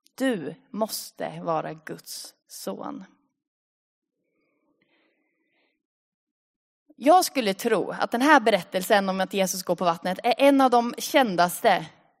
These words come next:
om Jesus. Jag tror att väldigt, väldigt många har hört talas om eller vet liksom i bakhuvudet att, ja, men Jesus, ja, men det står i Bibeln att han gick på vattnet. För jag menar, det händer ju inte så ofta, eller hur?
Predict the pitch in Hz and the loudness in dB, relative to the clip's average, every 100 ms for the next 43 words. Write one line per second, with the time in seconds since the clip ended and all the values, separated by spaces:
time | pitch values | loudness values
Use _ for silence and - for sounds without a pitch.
0 | _ _ _ - 208 190 165 - - - | _ _ _ -6 -2 -2 -2 -6 -8 -12
1 | - _ _ _ _ _ _ _ - 269 | -20 _ _ _ _ _ _ _ 0 4
2 | 311 277 - - 226 330 285 277 277 254 | 8 6 6 -10 2 4 6 4 4 4
3 | 233 240 226 196 190 254 - - _ 233 | 2 2 2 2 2 2 -2 -18 _ 2
4 | 214 226 - 277 254 240 240 247 240 240 | 4 2 2 4 6 6 4 4 2 4
5 | 185 175 175 220 240 226 - 214 - 226 | 0 0 -2 2 2 2 -10 -12 -6 -4
6 | 226 262 240 - 240 233 226 - 240 254 | 4 6 6 4 -2 0 -2 -2 -2 -2
7 | 254 240 240 202 - 226 214 214 214 226 | -4 -6 -6 -6 -8 -8 -4 -4 -4 -8
8 | - 180 185 170 165 165 165 156 160 170 | -6 -4 -4 -4 -8 -8 -10 -10 -10 -10
9 | 165 - - 202 180 - - 240 180 - | -12 -16 -10 -6 -4 -6 -6 -6 -6 -14
10 | - - - 247 240 226 202 208 202 240 | -20 -12 2 4 4 2 2 2 0 0
11 | 247 202 233 254 240 190 196 175 226 - | 0 0 0 0 -2 -6 -2 0 0 -2
12 | - 285 190 202 226 269 - 180 | -6 0 0 0 2 2 2 -6